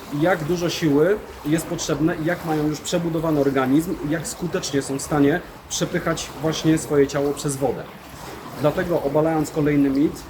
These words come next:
uważam, że okej, technika przede wszystkim, ale siła do pływania też jest potrzebna. Tyle że nie jest to siła typowa, można powiedzieć, taką, bo to wiele osób się wydaje, no to dobra, będę chodził na siłownię zamiast na basen, czy tam, e, z-, naprzemiennie basen, siłownię.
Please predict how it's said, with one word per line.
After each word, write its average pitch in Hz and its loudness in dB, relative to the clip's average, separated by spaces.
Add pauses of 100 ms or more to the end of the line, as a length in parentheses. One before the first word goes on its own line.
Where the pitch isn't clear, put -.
(240)
uważam, 143 0
że 139 -2
okej, 139 0
technika 147 -2
przede 139 -2
wszystkim, 160 -2
ale 135 2
siła 165 -2
do 156 0
pływania 147 0
też 151 -4
jest 120 -10
potrzebna. 117 -6 (440)
Tyle 165 6
że 147 0
nie 180 2
jest 190 0
to 151 -4
siła 156 2
typowa, 143 -2 (100)
można 139 -2
powiedzieć, 139 -4
taką, 143 0
bo 135 -2
to 139 -2 (380)
wiele 143 4
osób 139 -2
się 151 -2
wydaje, 139 2
no 131 0
to 139 -2
dobra, 135 0
będę 131 -4
chodził 135 -4
na 135 2
siłownię 139 2
zamiast 127 -6
na 135 -4
basen, 139 0
czy 147 -6
tam, 127 -2
e, 127 -6 (1300)
z-, 113 -6 (920)
naprzemiennie 143 4
basen, 135 -4
siłownię. 135 0